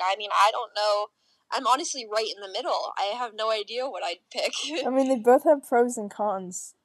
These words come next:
Speaker 2: to the situation.
Speaker 1: Yeah, for sure.
Speaker 2: Either way, you end up miserable, so I don't
Speaker 1: <laughs> Yeah.
Speaker 2: I don't, I don't know what you're trying to say. Okay, um,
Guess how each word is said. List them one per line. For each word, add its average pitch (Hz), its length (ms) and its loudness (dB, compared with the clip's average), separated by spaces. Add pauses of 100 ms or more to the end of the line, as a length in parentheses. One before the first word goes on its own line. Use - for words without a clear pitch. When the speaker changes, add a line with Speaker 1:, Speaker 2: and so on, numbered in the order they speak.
Speaker 2:
to 208 60 -18
the 190 100 -12
situation. 190 540 -8
Speaker 1:
Yeah, 175 100 -12
for - 80 -16
sure. - 440 -12 (100)
Speaker 2:
Either 302 280 8
way, 226 280 10
you 208 160 -2
end 220 160 2
up 165 100 4
miserable, 175 720 -6
so 156 340 -10
I 175 120 -6
don't 190 320 -12
Speaker 1:
<laughs> - 1000 -8
Yeah. 240 260 -6
Speaker 2:
I - 20 -10
don't, 196 220 -16
I 185 80 -16
don't 185 180 -18
know 180 80 -18
what 175 120 -20
you're 175 100 -20
trying - 180 -20
to 196 60 -20
say. - 120 -20 (1040)
Okay, 165 300 -10 (180)
um, 214 540 0